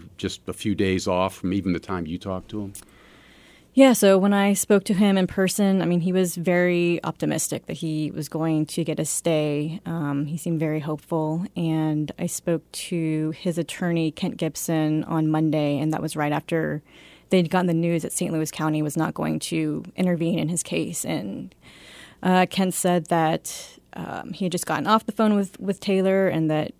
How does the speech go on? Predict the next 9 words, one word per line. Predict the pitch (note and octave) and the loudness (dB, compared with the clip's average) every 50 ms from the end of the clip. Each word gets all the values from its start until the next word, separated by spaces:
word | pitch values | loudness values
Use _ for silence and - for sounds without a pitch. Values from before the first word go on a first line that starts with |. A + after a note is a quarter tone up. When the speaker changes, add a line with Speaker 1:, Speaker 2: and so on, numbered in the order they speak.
| _ - - | _ -18 -6
Speaker 2:
Taylor | - F3 E3+ E3+ D#3+ | -4 -2 0 0 0
was | E3 E3 D#3+ | 0 -2 -2
very | D3+ F3 E3 E3+ E3+ | 0 2 2 2 2
upbeat, | E3 - _ - F3 E3 E3 E3 E3 - - - - | 0 -2 _ -4 -2 0 0 -2 -4 -6 -10 -8 -4
um, | - D#3 D3+ D3+ D3+ D3+ D3+ D3+ D3+ D3 F#3 - - - | -4 -2 -2 0 0 0 0 -2 -2 -4 -6 -8 -4 -4
even | F3+ D#3+ E3+ E3 | -2 -2 0 0
more | D#3+ D#3+ D#3+ D#3 | 2 2 2 0
upbeat | D3 - D#3+ D#3 D3+ - | 0 -2 -2 -4 -4 -2
than | - C#3+ D3 C#3+ | -2 0 0 0